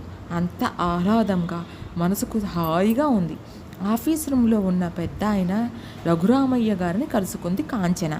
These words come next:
ఆయన దగ్గర ఉండి అన్నీ చూపించారు. అన్ని పనులు ఒక్కరే చేసుకోవడం కష్టంగా ఉందని,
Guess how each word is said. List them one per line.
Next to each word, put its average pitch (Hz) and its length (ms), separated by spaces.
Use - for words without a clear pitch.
ఆయన 190 320
దగ్గర 233 320
ఉండి 202 340
అన్నీ 208 340
చూపించారు. 180 640
అన్ని 185 260
పనులు 180 340
ఒక్కరే 240 580
చేసుకోవడం 180 640
కష్టంగా 190 520
ఉందని, 180 520